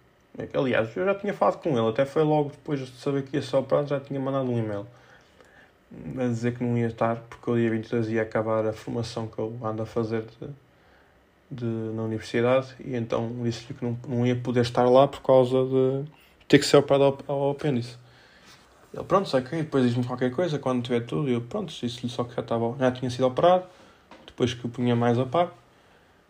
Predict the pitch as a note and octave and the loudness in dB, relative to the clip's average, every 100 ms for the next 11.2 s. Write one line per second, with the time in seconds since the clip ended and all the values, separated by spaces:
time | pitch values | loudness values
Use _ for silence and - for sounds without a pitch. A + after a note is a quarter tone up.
0 | _ _ _ - C4+ E3 A#2+ - E3 C3+ | _ _ _ -6 0 0 0 2 0 0
1 | - - A#2+ A2+ G#2+ C3 B2+ C#3 - - | -4 -6 0 2 2 0 2 2 0 -8
2 | - _ - - _ _ - A#2+ - A#2 | -20 _ -20 -20 _ _ -16 -6 0 0
3 | A#2 A2+ A2 A2 G#2+ G#2+ A#2 A#2+ - - | 2 -2 -2 -4 -6 -8 -8 -10 -16 -18
4 | - A#2+ A2 A2+ A#2 - A2+ A#2+ B2+ C3 | -4 -2 -2 -4 -6 -4 -2 -2 0 2
5 | B2 A#2+ - - _ _ _ _ _ _ | 0 -4 -14 -20 _ _ _ _ _ _
6 | _ _ - - A#2+ B2 C#3 C3+ A2+ A2+ | _ _ -16 -4 2 4 4 4 2 0
7 | A2+ A2+ A2+ - - B2 A2 G#2+ A#2 A2+ | 0 0 -2 -4 0 0 0 -4 -4 -4
8 | A2 C3 A#2 A2+ G#2+ G#2+ B2 B2 A#2 - | -6 -6 -4 -4 -4 -4 0 0 -2 -6
9 | - A#2 B2 D3+ - - - - B2 - | -2 2 2 0 -8 -20 -20 -4 -4 0
10 | A#2+ A2+ A#2+ A2+ A2+ A2+ A2 - - A#2 | 0 2 2 2 2 0 -4 -6 -2 -2
11 | B2 | -2